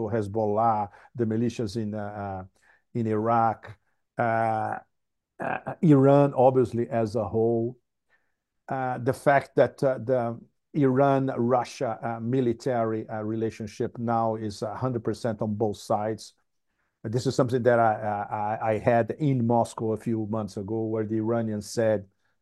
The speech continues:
"Basically, we told the Russians, 'Anything you need,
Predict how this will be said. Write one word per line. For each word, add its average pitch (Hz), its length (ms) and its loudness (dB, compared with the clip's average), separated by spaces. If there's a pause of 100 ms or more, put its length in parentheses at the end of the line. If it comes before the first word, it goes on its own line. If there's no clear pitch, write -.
(360)
"Basically, 143 640 6
we 120 160 2
told 120 320 2
the 110 80 2
Russians, 127 540 0
'Anything 139 500 0
you 117 120 2
need, 139 440 -2